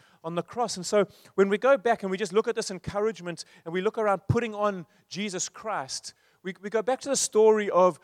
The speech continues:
the Israelites, so the people of God. And they had been held in captivity. They were held in bondage. They were condemned to slavery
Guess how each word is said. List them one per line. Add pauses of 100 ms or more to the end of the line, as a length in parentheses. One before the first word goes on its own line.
(140)
the
Israelites,
so
the
people
of
God. (520)
And
they
had
been
held
in
captivity. (240)
They
were (160)
held
in
bondage.
They
were
condemned
to
slavery